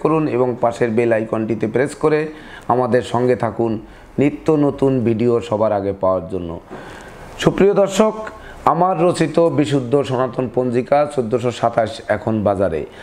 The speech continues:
আমার এই পঞ্জিকাতে পাবেন বাংলাদেশ সময়ের প্রচলিত স্ট্যান্ডার্ড সময় অনুসারে দিনপঞ্জি, হিন্দু, মুসলিম, খ্রিস্টান, বৌদ্ধ, জৈন সহ সকল ধর্মের পর্বদিন, ব্রত উপবাস, পূজা পার্বণ, দশবিধ কর্ম, রাষ্ট্রগত বর্ষফল,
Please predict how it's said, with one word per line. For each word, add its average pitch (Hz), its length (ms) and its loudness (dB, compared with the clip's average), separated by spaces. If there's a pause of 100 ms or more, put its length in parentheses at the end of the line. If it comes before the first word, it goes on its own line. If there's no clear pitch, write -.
(180)
আমার 175 340 2
এই 165 300 2
পঞ্জিকাতে 160 500 2
পাবেন 160 420 2
বাংলাদেশ 139 500 0
সময়ের 139 300 0
প্রচলিত 127 500 0
স্ট্যান্ডার্ড 120 640 0
সময় 117 240 0
অনুসারে 113 440 2
দিনপঞ্জি, 139 720 0 (280)
হিন্দু, 170 320 4
মুসলিম, 147 500 0
খ্রিস্টান, 135 420 -2
বৌদ্ধ, 117 240 2 (160)
জৈন 117 280 2
সহ 110 360 0 (100)
সকল 110 260 0
ধর্মের 107 300 0
পর্বদিন, 139 560 0 (400)
ব্রত 165 200 2
উপবাস, 175 440 2 (120)
পূজা 139 220 2
পার্বণ, 143 460 0
দশবিধ 123 400 0
কর্ম, 127 480 0
রাষ্ট্রগত 123 480 -2
বর্ষফল, 139 600 0